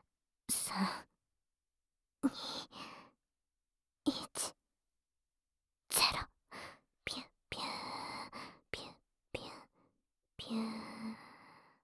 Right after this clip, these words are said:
ー。ほら、息止めろ。乳首もい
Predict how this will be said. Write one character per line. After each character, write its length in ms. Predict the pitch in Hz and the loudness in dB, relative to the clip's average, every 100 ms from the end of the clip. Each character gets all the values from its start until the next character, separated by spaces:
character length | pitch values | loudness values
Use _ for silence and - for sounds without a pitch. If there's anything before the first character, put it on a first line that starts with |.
| _ _ _ _ _ _ _ _ _ _ _ _ _ _ 226 | _ _ _ _ _ _ _ _ _ _ _ _ _ _ 4
ー。 40 | 233 | 6
ほ 0 | |
ら、 100 | 214 | 6
息 300 | 196 220 - | 4 2 -2
止 120 | - | 0
め 160 | 175 180 | 0 -2
ろ。 200 | 190 185 - _ _ _ _ _ _ _ _ | -4 -6 -10 _ _ _ _ _ _ _ _
乳 180 | - - | -6 -2
首 340 | - 208 196 | 2 2 2
も 140 | 165 | 0
い 40 | 147 | -4